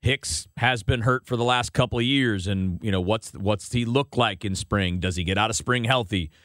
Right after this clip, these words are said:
You got your fair share of questions, and another guy that's a veteran who can pitch late in games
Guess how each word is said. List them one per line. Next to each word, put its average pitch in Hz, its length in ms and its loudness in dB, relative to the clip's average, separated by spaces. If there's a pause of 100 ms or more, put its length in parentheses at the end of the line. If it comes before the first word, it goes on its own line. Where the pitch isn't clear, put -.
(180)
You 110 100 -2
got 339 160 2
your 220 120 -2
fair 190 320 0
share 170 280 2
of 110 80 -4
questions, 175 440 0
and 117 100 2
another 147 460 2
guy 143 280 2
that's 127 200 -4
a 113 60 0
veteran 101 640 0 (420)
who 123 100 0
can 117 180 0
pitch 147 280 -2
late 131 240 2
in 117 180 0
games 113 540 0